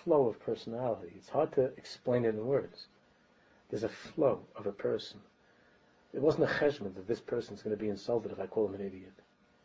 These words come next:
But it should be a cheshbon. Of course, other times outside of learning, he would never say that. But in the milchama of learning,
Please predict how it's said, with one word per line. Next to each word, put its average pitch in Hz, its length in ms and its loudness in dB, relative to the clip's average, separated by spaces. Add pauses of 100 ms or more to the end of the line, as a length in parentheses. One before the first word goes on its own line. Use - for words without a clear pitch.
(120)
But 120 120 2
it 110 60 0
should 143 220 6
be 117 80 4
a 101 40 2
cheshbon. 107 420 -4 (480)
Of - 100 4
course, - 260 8
other 147 180 12
times 113 360 2
outside 131 360 12
of 104 120 6
learning, 139 240 10
he 110 60 2
would 120 100 0
never 277 240 8
say 90 300 0
that. - 240 -14 (1300)
But 127 160 4
in 127 80 2
the 127 60 8
milchama 139 640 6
of 120 180 -2
learning, 143 400 0